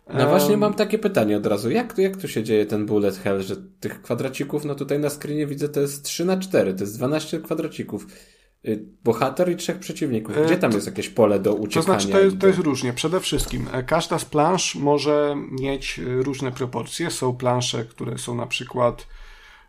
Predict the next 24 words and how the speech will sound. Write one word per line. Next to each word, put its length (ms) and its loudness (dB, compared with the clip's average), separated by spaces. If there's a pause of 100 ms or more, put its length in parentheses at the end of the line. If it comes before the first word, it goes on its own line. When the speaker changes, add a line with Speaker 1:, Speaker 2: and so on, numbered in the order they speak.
Speaker 2:
em, 420 0
dajmy 260 2
na 140 0
to 500 2
trzy 200 -2
na 140 -2
sześć 180 -2
kwadracików, 600 -4
ale 160 4
są 140 -2
takie, 260 0
które 240 -2
mają 320 2
na 80 -2
przykład, 500 0
e, 220 -2
sześć 360 0
na 140 2
dziewięć, 480 2
czyli 160 -4
są 180 -6
dużo, 240 -4
dużo 240 -6
większe. 420 -6